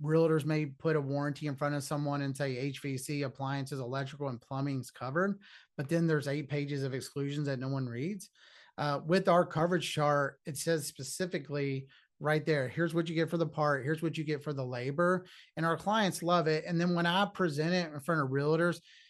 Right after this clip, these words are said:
uh, I feel better. I feel better about it, that I can say, "Look, I'm not saying we're gonna cover a hundred percent of everything, but what I am saying is if your client submits an invoice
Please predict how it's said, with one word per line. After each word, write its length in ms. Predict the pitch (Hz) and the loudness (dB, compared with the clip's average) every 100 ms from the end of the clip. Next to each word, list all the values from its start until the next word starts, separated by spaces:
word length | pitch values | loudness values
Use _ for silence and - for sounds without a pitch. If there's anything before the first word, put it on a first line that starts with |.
| - _ | -20 _
uh, 300 | - 151 143 139 - | -4 -2 -2 -4 2
I 120 | 180 | 2
feel 220 | 180 240 | 6 4
better. 400 | 254 143 120 - _ _ - | 6 4 2 -6 _ _ -4
I 100 | 170 | -2
feel 180 | 160 196 | 4 6
better 300 | 180 175 170 | 6 8 6
about 300 | 156 151 151 | 6 4 4
it, 80 | 143 | 2
that 120 | 156 | 2
I 140 | 156 | 2
can 160 | 160 156 | 2 0
say, 160 | 156 151 | 0 0
"Look, 320 | 180 226 - | 2 2 0
I'm 200 | 185 240 | 0 2
not 200 | 277 175 | 2 2
saying 380 | 214 214 196 156 | 0 2 0 2
we're 140 | 180 | 2
gonna 160 | 185 190 | 2 2
cover 300 | 175 185 185 | 2 4 6
a 60 | 160 | 4
hundred 180 | 180 | 4
percent 220 | 156 151 170 | 0 0 2
of 60 | |
everything, 460 | 151 165 180 190 180 | 4 4 2 2 2
but 80 | 156 | 4
what 140 | 170 | 4
I 100 | 160 | 4
am 180 | 185 202 | 2 2
saying 240 | 170 160 | 0 0
is 120 | 151 | 0
if 100 | 131 | -2
your 160 | 165 180 | 0 -2
client 480 | - 170 170 175 147 | 0 0 2 0 -2
submits 300 | 151 151 143 | -4 -4 -4
an 80 | 123 | -4
invoice 480 | 147 151 156 160 | -2 0 -2 -2